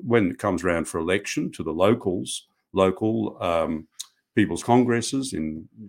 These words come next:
countryside, in city regions, in et cetera, et cetera, et cetera, people are elected on the basis of competence and experience.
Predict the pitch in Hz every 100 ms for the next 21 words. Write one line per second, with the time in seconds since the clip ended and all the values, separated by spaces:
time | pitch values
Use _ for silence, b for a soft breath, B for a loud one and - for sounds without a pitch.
0 | - 110 104 98 - 104 104 95 82 78
1 | - - 104 90 85 90 90 82 90 87
2 | 87 85 76 78 - - 101 92 85 95
3 | 85 - - 170 180 - 113 107 B B
4 | B B - 151 165 156 113 107 104 85
5 | 76 - 101 95 87 101 120 - 95 -
6 | 90 - 85 82 80 80 - 156 135 65
7 | 71 - - -